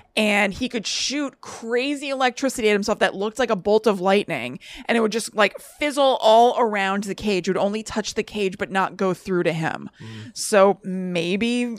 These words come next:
Speaker 1: it's kind of a
Speaker 2: Maybe.
Speaker 1: similar concept?
Speaker 2: I don't know. Uh, there was a case in twenty twenty of an Uzbekistani citizen trying to cross the Belarusian and Lithuanian border illegally using aluminum foil padding,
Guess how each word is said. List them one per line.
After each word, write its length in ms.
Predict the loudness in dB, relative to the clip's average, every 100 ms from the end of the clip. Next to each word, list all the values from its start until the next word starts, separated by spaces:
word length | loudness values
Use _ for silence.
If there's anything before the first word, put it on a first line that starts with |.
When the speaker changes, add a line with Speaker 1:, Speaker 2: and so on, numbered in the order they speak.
| -8
Speaker 1:
it's 200 | -8 -8
kind 340 | -10 -6 0
of 80 | 0
a 40 |
Speaker 2:
Maybe. 80 | 0
Speaker 1:
similar 360 | -2 -2 -2 -4
concept? 640 | -8 -8 -2 -2 -2 -6
Speaker 2:
I 80 | -6
don't 100 | -4
know. 200 | -6 -8 -10 _ _ -20 _
Uh, 140 | -6 -4
there 140 | -2
was 100 | -4
a 60 | -4
case 260 | -4 -4
in 80 | -6
twenty 300 | -6 -6 -6
twenty 320 | -6 -8 -6
of 100 | -6
an 100 | -8 -8
Uzbekistani 1040 | -8 -8 -6 -6 -4 -8 -6 -4 -4 -4
citizen 480 | -6 -10 -12 -16 -20 -20 _ _
trying 300 | -8 -6 -6
to 80 | -8
cross 400 | -8 -6 -6 -6
the 160 | -6 -8
Belarusian 920 | -4 -2 -2 -2 -6 -6 -6 -6 -6
and 160 | -6
Lithuanian 680 | -6 -4 -4 -6 -6 -6 -8
border 460 | -8 -4 -2 -2 -4
illegally 480 | -6 -6 -6 -8 -12
using 340 | -12 -10 -10
aluminum 560 | -10 -8 -6 -4 -6 -8
foil 480 | -14 -6 -4 -2 -6
padding, 640 | -8 -6 -4 -6 -10 -16